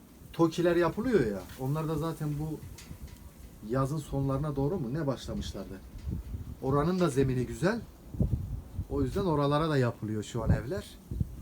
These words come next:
E, neredeyse bitmek üzere. Yarın öbür gün iç tesisat da yani tamamlanınca yavaş yavaş insanlar geçmeye başlarlar. Anahtar teslim ederler. Prenses.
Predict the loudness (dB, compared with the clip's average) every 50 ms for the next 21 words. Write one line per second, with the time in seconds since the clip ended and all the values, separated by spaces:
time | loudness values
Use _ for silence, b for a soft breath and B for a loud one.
0 | -8 -4 0 2 4 4 6 6 6 6 6 4 2 2 2 2 2 2 2 2
1 | 2 2 2 2 2 0 -2 0 2 2 4 4 4 4 4 2 2 0 -2 -4
2 | -6 -12 -16 -14 -14 -14 -12 -10 -10 -10 -10 -10 -8 -6 -2 -2 0 -2 -2 -4
3 | -8 -8 -10 -10 -10 -12 -16 -16 -14 -14 -12 -6 -2 -2 0 0 0 2 4 4
4 | 4 4 2 0 0 2 2 4 4 4 4 4 4 2 2 0 2 2 4 4
5 | 4 4 4 4 4 4 4 4 2 2 2 2 0 0 -2 -2 -4 -4 -2 0
6 | 4 6 8 8 8 6 2 -4 -6 -8 -10 -10 -10 -10 -12 -14 -14 -12 -8 -4
7 | 0 2 4 4 4 4 2 2 2 2 2 0 -2 -4 -6 -8 -8 -8 -6 -4
8 | -4 0 0 0 0 2 2 2 2 2 2 2 2 2 2 2 2 2 2 0
9 | 2 2 0 0 0 -2 0 2 2 2 2 0 -2 -2 -2 -2 -4 -6 -8 -8
10 | -6 -6 -6 -6 -6 -6 -8 -8 -8 -8 -8 -8 -8 -6 -4 -4 -2 -2 0 0
11 | 0 0 0 -2 -4 -4 -4 -6 -6 -4 -4 -4 -4 -4 -6 -6 -4 -4 0 2
12 | 4 4 4 4 4 6 8 8 8 8 8 6 6 4 2 4 4